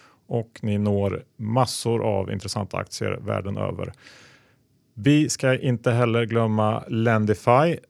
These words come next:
som ju erbjuder peer-to-peer lending och, eh, de vänder sig endast till de mest kreditvärdiga låntagarna.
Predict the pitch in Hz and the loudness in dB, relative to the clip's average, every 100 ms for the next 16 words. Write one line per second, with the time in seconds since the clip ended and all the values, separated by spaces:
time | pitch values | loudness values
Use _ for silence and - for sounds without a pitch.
0 | _ - - - 143 165 190 160 - - | _ -14 -10 2 4 4 2 -2 -6 -6
1 | 143 139 123 135 131 131 131 131 139 131 | 0 0 0 -2 0 2 0 0 -2 0
2 | - 127 123 120 120 120 120 120 - - | 0 2 4 4 4 2 2 -2 -6 -2
3 | 113 107 _ _ - 113 107 107 104 107 | 0 0 _ _ 2 6 6 4 4 2
4 | 107 113 113 104 120 104 113 113 110 104 | 0 0 0 0 0 0 0 -2 -4 -2
5 | 104 - - 117 107 113 110 113 113 107 | -2 -4 -4 -2 0 2 2 2 2 0
6 | 113 107 110 110 | 2 2 2 0